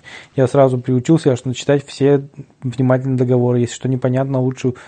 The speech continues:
спросить у юристов там или у кого-нибудь, потому что там может быть мелким шрифтом написано или очень-очень-очень мелким шрифтом. У меня даже специально для этого есть лупа, с собой ношу всегда.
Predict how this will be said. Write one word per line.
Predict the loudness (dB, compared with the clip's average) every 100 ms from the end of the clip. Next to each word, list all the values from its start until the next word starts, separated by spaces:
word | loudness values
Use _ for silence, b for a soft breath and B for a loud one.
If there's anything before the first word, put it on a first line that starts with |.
| B B B
спросить | -18 -2 -2 -2 -2
у | 0
юристов | 0 0 -2 -6
там | -6 -6
или | -6
у |
кого-нибудь, | -6 -4 -4 -4 -8
потому | -6 -6
что | -6 -4
там | -2
может | 0 0 -4
быть | -4
мелким | 2 2 2 -4
шрифтом | -2 -4 -2 -2 -2
написано | -2 -6 -8 -10
или | -4 -2 2
очень-очень-очень | 2 0 -2 -2 -2 -2 -2 0
мелким | 2 0 -2
шрифтом. | -8 -8 -4
У | -2
меня |
даже | 0 -2
специально | -2 0 0
для | 2 0
этого | 0 -2
есть | -4 -6 B B B B 2
лупа, | 4 4 2
с | -2
собой | 0 2 2
ношу | 0 -4
всегда. | -6 -2 0